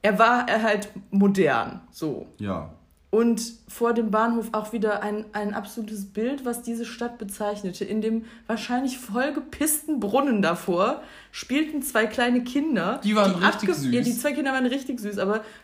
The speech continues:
Speaker 1: die absolut abgenervte Mutter hing da irgendwie daneben auf
Speaker 2: Im
Speaker 1: so einer
Speaker 2: Busch?
Speaker 1: Bank, so,
Speaker 2: Ja.
Speaker 1: also auf so einer Bank, die am Busch stand oder an so einer Mauer.
Speaker 2: Das war so eine Mauer am Busch, ja.
Speaker 1: Ja.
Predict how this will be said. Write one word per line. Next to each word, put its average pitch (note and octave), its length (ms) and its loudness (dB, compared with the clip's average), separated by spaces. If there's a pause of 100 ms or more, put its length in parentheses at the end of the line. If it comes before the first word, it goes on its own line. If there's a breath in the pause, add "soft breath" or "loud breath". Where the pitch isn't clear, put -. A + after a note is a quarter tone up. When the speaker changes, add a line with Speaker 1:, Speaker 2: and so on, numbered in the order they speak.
Speaker 1:
die - 80 -10
absolut - 480 -2
abgenervte B3 680 -2
Mutter G#3+ 460 0
hing E4 400 2
da C4 200 2
irgendwie B3 300 -2
daneben A3+ 480 0
auf G3+ 100 -2
Speaker 2:
Im D#3 100 6
Speaker 1:
so E3 40 4
einer C#3+ 140 4
Speaker 2:
Busch? E3+ 120 6
Speaker 1:
Bank, B3+ 280 2
so, F#3+ 180 0
Speaker 2:
Ja. F#3 300 0 (260 loud breath)
Speaker 1:
also F#3 220 -4
auf F3+ 60 -6
so F#3+ 100 -6
einer G3 180 -2
Bank, F#3+ 300 -6
die F3+ 200 -6
am F#3 200 -4
Busch G#3 240 -6
stand G#3+ 320 -4
oder D#3+ 320 -6
an D#3+ 180 -12
so D#3+ 80 -10
einer D#3 140 -8
Mauer. E3 160 -6
Speaker 2:
Das G#3 120 0
war - 140 4
so A#2 60 -2
eine A2+ 100 2
Mauer A2 320 4
am G2 140 0
Busch, G2 260 -4
ja. E3 60 -4
Speaker 1:
Ja. D#3 300 -4